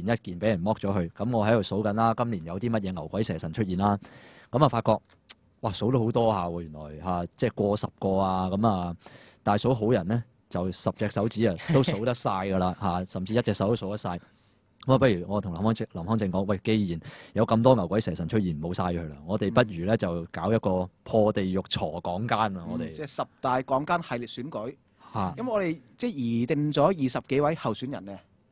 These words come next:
Speaker 2: 咁我哋今集先推十一位，就大家可以網上去投票喺破地獄個 group。咁每人最多投五票。咁票數最高嗰五位咧就當選。下次咧就 B 組，即係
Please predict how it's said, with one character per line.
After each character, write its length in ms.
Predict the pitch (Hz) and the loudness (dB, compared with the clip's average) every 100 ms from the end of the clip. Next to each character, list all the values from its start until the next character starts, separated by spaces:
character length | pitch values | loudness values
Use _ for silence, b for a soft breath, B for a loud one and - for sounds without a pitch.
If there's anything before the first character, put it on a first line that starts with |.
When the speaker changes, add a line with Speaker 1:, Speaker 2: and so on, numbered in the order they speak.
| b b b - 208 | b b b -8 -2
Speaker 2:
咁 80 | 240 | 2
我 120 | 185 | 2
哋 140 | 247 | 2
今 120 | 240 | 2
集 80 | 226 156 | 2 0
先 400 | - 247 233 233 | 0 0 4 4
推 160 | 247 214 | 6 4
十 100 | 123 | 4
一 80 | 165 117 | 0 -2
位， 280 | 107 147 - _ _ _ | -4 -6 -10 _ _ _
就 120 | 139 | -10
大 160 | 123 131 | -4 -4
家 100 | 180 | -2
可 120 | 180 | -4
以 40 | 170 | -4
網 240 | 120 123 | -4 -4
上 160 | 120 117 - | -6 -8 -8
去 100 | 127 | -6
投 160 | 120 92 | -4 -4
票 180 | 131 131 | -2 -2
喺 40 | |
破 360 | 160 151 127 123 | 0 2 4 4
地 100 | 120 | 0
獄 60 | 95 | -4
個 120 | 131 | -6
group。 220 | - 165 170 _ b b b | -6 -8 -8 _ b b b
咁 180 | 226 240 196 | -2 -2 0
每 340 | 165 135 165 | 2 6 6
人 280 | 160 101 92 - | 6 2 -4 -2
最 260 | 190 175 175 | 2 4 4
多 140 | 202 | 0
投 160 | - 104 | 0 -4
五 200 | 104 127 | -4 -4
票。 240 | 151 113 - _ _ _ b b b b b | -4 -4 -8 _ _ _ b b b b b
咁 140 | 240 254 | -4 0
票 200 | 226 196 | 2 4
數 200 | 202 196 | 4 2
最 280 | 214 190 | 2 2
高 140 | 190 233 | 4 2
嗰 200 | 202 208 | 4 0
五 80 | 160 | 0
位 100 | 143 165 | -2 -2
咧 80 | |
就 140 | 175 131 | -2 -4
當 200 | 160 175 | -6 -8
選。 240 | 151 110 131 b b - | -8 -10 -10 b b -2
下 200 | 165 190 | 2 2
次 200 | - 208 | 2 2
咧 100 | 240 - | 2 0
就 120 | 135 | -4
B 220 | 208 208 | -4 -6
組， 320 | 170 123 170 | -4 -4 -4
即 100 | 170 | -6
係 140 | 190 | -6